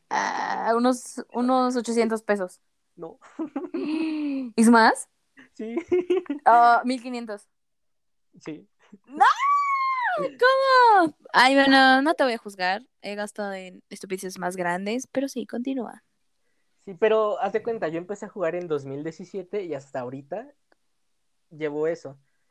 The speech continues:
Speaker 2: Y he gastado, ajá, de cien en cien, doscientos en doscientos, ajá.
Speaker 1: Y no se
Speaker 2: Poco a
Speaker 1: sienten.
Speaker 2: poco. Exacto, y aparte, pues, el
Speaker 1: Ah,
Speaker 2: juego
Speaker 1: maldita sea.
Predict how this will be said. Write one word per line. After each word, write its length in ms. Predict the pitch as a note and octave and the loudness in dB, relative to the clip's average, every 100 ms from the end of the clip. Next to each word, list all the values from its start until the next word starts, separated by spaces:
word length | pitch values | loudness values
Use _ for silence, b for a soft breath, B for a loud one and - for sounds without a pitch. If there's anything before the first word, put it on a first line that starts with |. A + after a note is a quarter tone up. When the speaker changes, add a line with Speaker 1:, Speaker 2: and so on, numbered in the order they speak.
| _ _ _ | _ _ _
Speaker 2:
Y 200 | F3+ F3 | 0 2
he 120 | E3+ | 2
gastado, 420 | E3+ F3+ E3 D#3 | -2 -2 0 -2
ajá, 320 | D3+ E3 D3 C#3 | -4 -8 -10 _
de 100 | D#3 | -8
cien 220 | C#3+ D3 | -8 -10
en 100 | C#3 | -10
cien, 360 | C#3 F3+ E3+ E3 | -10 -10 -8 -10
doscientos 360 | C#3+ B2+ _ B2+ | -12 -18 _ -20
en 80 | |
doscientos, 420 | B2+ F#3 F3 F3 - | -20 -20 -18 -20 -20
ajá. 280 | C#3 D#3 _ | -16 -16 _
Speaker 1:
Y 100 | A#3+ | 2
no 140 | A3+ | 2
se 120 | A#3 C4 | 2 -2
Speaker 2:
Poco 80 | |
a 20 | B3 | -2
Speaker 1:
sienten. 320 | B3+ B3 F3 | -2 -4 -8
Speaker 2:
poco. 180 | C3 _ _ _ _ _ _ _ | -12 _ _ _ _ _ _ _
Exacto, 720 | F3 E3+ A#3 C4 C4+ _ F#3+ F3 | -16 -14 -14 -14 -16 _ -10 -6
y 80 | |
aparte, 380 | F#3+ A3+ A3+ D4 B3 | -4 -4 -4 -10 -14
pues, 180 | F3+ D3+ | -12 -10
el 80 | |
Speaker 1:
Ah, 60 | G#3 | -8
Speaker 2:
juego 180 | E3 D#3 | -6 -4
Speaker 1:
maldita 400 | G#3 - - G#3 | -4 -6 -10 -10
sea. 340 | - - A3 | -10 -12 -14